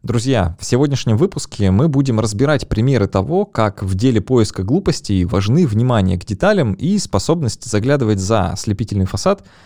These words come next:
привлекательных выводов. Это, в общем-то, и есть критическое мышление. Существует масса способов такое мышление прокачать. Э, читать книги или вот <laughs> слушать подкасты. А некоторые аспекты критического мышления, такие как логику и способность думать алгоритмически, можно улучшить с помощью обучения программированию.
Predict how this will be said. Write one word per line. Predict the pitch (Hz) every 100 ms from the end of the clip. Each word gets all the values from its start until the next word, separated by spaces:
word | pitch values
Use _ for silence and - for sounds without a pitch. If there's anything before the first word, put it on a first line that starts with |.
| - -
привлекательных | 101 101 151 104 -
выводов. | 120 87 80 _ _ _ _ -
Это, | 120
в | 185
общем-то, | - 143
и | 139
есть | 185 -
критическое | - 156 - 120
мышление. | 113 - 139 104 87 - - - _ _ _
Существует | - - 156 214 165
масса | 165 127
способов | - 220 220 160
такое | - 160
мышление | 139 - 143 120
прокачать. | - 120 - 82 -
Э, | 92 -
читать | - - 131
книги | - 107 151 113 110 98
или | 78 92
вот | 90 85 - 107
<laughs> | 90
слушать | 110 101 95
подкасты. | - 90 - 127 - 98 - - - -
А | 107
некоторые | 190 - 120
аспекты | - 110 - -
критического | 98 - - - 101
мышления, | 104 113 92 87 85
такие | 87 98
как | - -
логику | 95 131 147 - 110 101 90
и | 110 104 92
способность | - - 107 95
думать | 104 107 98
алгоритмически, | 92 101 98 233 180 - 98
можно | 90 139 196 127
улучшить | 101 202 - - -
с | -
помощью | 139 190 113
обучения | 92 87 170
программированию. | - 87 110 127 101 - -